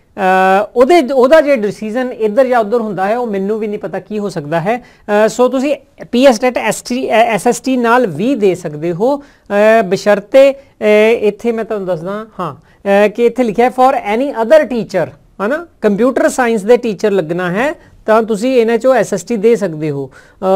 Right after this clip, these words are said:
ਅ, ਸੋ ਮੈਥਸ ਦੇ ਲੱਗਣਾ ਹੈ, ਇਹ ਇੱਥੇ ਮੈਥ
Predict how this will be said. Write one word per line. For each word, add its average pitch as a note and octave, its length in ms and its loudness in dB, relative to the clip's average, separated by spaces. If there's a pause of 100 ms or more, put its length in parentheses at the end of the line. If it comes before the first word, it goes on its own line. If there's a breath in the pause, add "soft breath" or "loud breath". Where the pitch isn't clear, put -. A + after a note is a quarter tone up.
(140)
ਅ, - 20 2
ਸੋ B3 380 6
ਮੈਥਸ F3+ 480 -4
ਦੇ B3 140 2
ਲੱਗਣਾ B3 400 0
ਹੈ, B3+ 260 -2 (280 loud breath)
ਇਹ G#3+ 120 6
ਇੱਥੇ A#3 460 0
ਮੈਥ G#3+ 720 -4